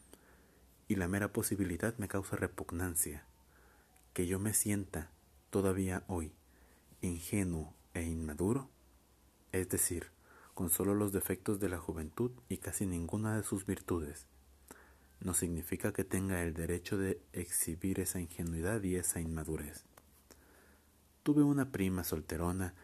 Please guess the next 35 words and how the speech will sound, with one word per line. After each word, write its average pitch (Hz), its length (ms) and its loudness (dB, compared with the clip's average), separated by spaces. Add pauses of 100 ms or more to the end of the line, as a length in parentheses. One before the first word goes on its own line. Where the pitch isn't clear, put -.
(240)
que 95 100 2
cuando 87 340 2
hacía 101 320 4
un 95 180 2
postre 101 480 0
lo 92 120 2
mostraba 101 640 0
a 90 60 -2
todos, - 500 -4 (500)
con 101 120 0
una 117 200 2
sonrisa 98 440 -2
melancólica 90 880 -4
y 80 100 -6
pueril, 85 540 -4 (640)
que 98 140 0
se 95 120 2
le 92 200 2
había 107 340 0
quedado 104 460 0
prendida 101 680 -2
en 92 120 0
los 90 240 -6
labios 95 420 -2 (260)
desde 85 300 0
la 80 140 -2
época 95 600 0
en 90 200 -2
que 87 260 -2
hacía 95 460 -2
méritos 90 480 -2
frente 82 340 -4
al 82 180 -4
novio 90 280 -4
motociclista, 85 840 -4